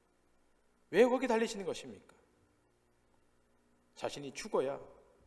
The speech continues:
자기 백성이 사는 생명의 역사가 있기 때문에 그런 것입니다.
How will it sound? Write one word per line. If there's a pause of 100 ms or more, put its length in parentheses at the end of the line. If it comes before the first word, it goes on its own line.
(840)
자기
백성이
사는 (400)
생명의
역사가
있기
때문에
그런
것입니다.